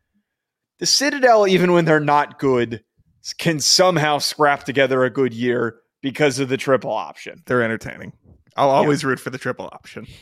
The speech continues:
Speaker 1: Yes, and the F C S Fan Nation radio guys. We always will root for them
Speaker 2: <laughs>
Speaker 1: just for that, that sole reason. All right, Sean, I wanna, you wanna get something fun here? Okay, so if
Speaker 2: Yeah,
Speaker 1: anyone
Speaker 2: let's get
Speaker 1: happened
Speaker 2: to
Speaker 1: to
Speaker 2: this.
Speaker 1: notice, if anyone happened to notice,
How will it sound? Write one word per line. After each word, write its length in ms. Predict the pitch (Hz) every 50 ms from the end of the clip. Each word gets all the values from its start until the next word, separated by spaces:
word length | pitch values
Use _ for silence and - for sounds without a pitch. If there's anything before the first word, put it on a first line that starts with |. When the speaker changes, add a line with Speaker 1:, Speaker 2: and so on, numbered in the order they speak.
| _ _ _ _ _ _ _ _ -
Speaker 1:
Yes, 340 | 120 104 - - - - - -
and 180 | - 123 127 131
the 100 | 131 131
F 100 | 127 120
C 120 | - 139
S 100 | 131 117
Fan 220 | - - 131 123 120
Nation 300 | 120 117 110 - 127 123
radio 260 | 127 120 113 110 104
guys. 320 | - 101 82 85 - -
We 140 | - 120 120
always 260 | 120 117 120 127 123
will 140 | 131 147 147
root 160 | 139 131 131 131
for 100 | 131 120
them 200 | 120 120 120 117
Speaker 2:
<laughs> 20 |
Speaker 1:
just 200 | - 123 117 -
for 100 | - 123
that, 240 | 113 117 117 113 - _ _ _ _ _ _ _ _ _ _ _ _ _ _ _ -
that 160 | - 113 107
sole 200 | - - 127 110
reason. 260 | 98 85 82 - - - _ _ _ _ _ _ -
All 80 | 160
right, 140 | 156 156 151
Sean, 180 | - 180 170 165
I 20 |
wanna, 180 | 170 180 196 190
you 60 | 180
wanna 120 | 175 185 196
get 160 | 185 180 -
something 200 | - 185 180 170
fun 160 | - - 170 165
here? 80 | 160 -
Okay, 180 | - 160 156 151
so 140 | 147 - 170
if 60 | 160
Speaker 2:
Yeah, 60 | -
Speaker 1:
anyone 180 | 135 127 120 120
Speaker 2:
let's 120 | 123 127
get 40 | 180
Speaker 1:
happened 240 | 180 175 - 180 170
Speaker 2:
to 80 | 170
Speaker 1:
to 60 | 165 156
Speaker 2:
this. 20 |
Speaker 1:
notice, 640 | 156 151 147 143 143 139 135 131 - - - - - _ _ _ _ _ - _ _ _ _ _ _
if 60 | -
anyone 240 | 156 170 185 202 196
happened 240 | 190 185 175 175 165
to 60 | 156
notice, 560 | 143 135 131 131 127 123 117 - - - -